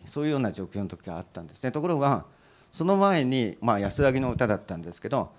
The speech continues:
賛美した時に、あ、なんかこう、話せるようになったっていうかね。で、やっぱり、あ、この通りだなと思ったのは、喜びの声、賛美の声を上げた時に、上げるまではもうダメだと思ったんですが、実際に賛美の声を上げ、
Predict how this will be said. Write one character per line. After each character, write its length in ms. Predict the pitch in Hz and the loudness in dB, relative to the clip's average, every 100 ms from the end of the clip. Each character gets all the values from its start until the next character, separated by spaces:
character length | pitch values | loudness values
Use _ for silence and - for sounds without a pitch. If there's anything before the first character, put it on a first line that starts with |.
| _ _ _ _ | _ _ _ _
賛 280 | - 160 151 | 0 2 4
美 80 | 110 | 2
し 80 | - | -4
た 120 | 92 | -8
時 240 | 87 80 | -10 -10
に、 280 | 92 143 87 - _ - | -4 -2 -4 -8 _ -2
あ、 120 | 151 | 0
な 100 | 175 | 2
ん 40 | |
か 120 | 156 | 2
こ 280 | 98 87 76 - - | 0 0 -4 -8 -14
う、 20 | |
話 260 | - 127 123 | -2 0 2
せ 100 | 135 | 0
る 100 | 95 | -2
よ 60 | 87 | -6
う 20 | |
に 60 | |
な 80 | 80 | -8
っ 40 | 78 | -12
た 100 | - | -14
っ 20 | |
て 120 | - - | -18 -18
い 40 | |
う 40 | |
か 60 | - | -18
ね。 120 | 80 90 - | -18 -16 -4
で、 80 | 139 | 0
や 140 | 131 | 2
っ 40 | |
ぱ 100 | 135 | 2
り、 200 | 156 107 - - - - | 0 -2 -4 -20 -10 0
あ、 200 | 123 113 - _ - | 0 0 -12 _ -4
こ 120 | 147 | 2
の 80 | 160 | 4
通 220 | 175 196 | 4 4
り 60 | 151 | 6
だ 100 | 123 | 6
な 120 | 131 | 4
と 100 | 123 | 2
思 100 | 90 | 0
っ 40 | |
た 100 | - | -2
の 180 | 80 107 | 2 2
は、 80 | 127 | 4
喜 140 | 147 | 4
び 80 | 143 | 6
の 120 | 135 | 6
声、 220 | - 120 | 6 6
賛 260 | 95 147 151 | 6 2 0
美 40 | 117 | 0
の 100 | 92 | -2
声 200 | 98 85 | -2 -2
を 40 | - | -2
上 100 | 104 | 0
げ 140 | 147 | 0
た 180 | 156 151 | 0 -2
時 320 | - - 107 | -4 -8 -2
に、 240 | 113 104 - - _ _ _ - | 2 0 -2 -16 _ _ _ 4
上 140 | 143 | 6
げ 140 | 180 | 8
る 100 | 208 | 6
ま 120 | 214 202 | 6 4
で 80 | |
は 240 | 143 117 98 | 6 4 4
も 140 | 104 | 0
う 40 | 98 | -2
ダ 120 | 98 | 0
メ 100 | 123 | 0
だ 100 | 123 | 0
と 120 | 104 | -2
思 120 | 98 | -6
っ 40 | 92 | -8
た 220 | - 95 | -10 -10
ん 60 | |
で 60 | 87 | -10
す 60 | - | -8
が、 140 | 92 - - - | -10 -10 -20 -14
実 380 | 107 - - 185 | -8 -2 4 6
際 100 | 180 | 6
に 100 | 170 | 4
賛 240 | 156 196 | 0 0
美 60 | 175 | 0
の 100 | 117 | -2
声 140 | 117 | 0
を 20 | 98 | 0
上 160 | 87 98 | 0 2
げ、 340 | 151 123 - | 4 4 2